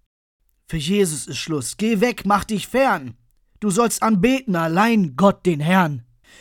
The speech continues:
Für deine Probe, ich hab kein Verständnis. Sie geht kräftig gegen das jüdische Bekenntnis. Höre, Israel, einer ist Gott, also mach dich vom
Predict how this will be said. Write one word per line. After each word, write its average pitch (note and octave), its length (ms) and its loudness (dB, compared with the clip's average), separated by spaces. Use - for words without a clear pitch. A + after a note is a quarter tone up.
Für A3 180 0
deine A3+ 280 2
Probe, F#3+ 560 4
ich F#3+ 180 -2
hab A#3 160 -4
kein G3+ 160 -2
Verständnis. E3+ 720 -6
Sie B3+ 140 -4
geht A3 240 -4
kräftig F#3 560 -4
gegen F#3 220 -4
das E3 180 -6
jüdische F3 380 0
Bekenntnis. D#3 720 -8
Höre, B3 540 4
Israel, F3+ 560 -2
einer C4+ 340 0
ist - 220 -4
Gott, E3 240 -4
also E3 260 -2
mach F#3+ 320 2
dich B3 200 -4
vom C4 180 2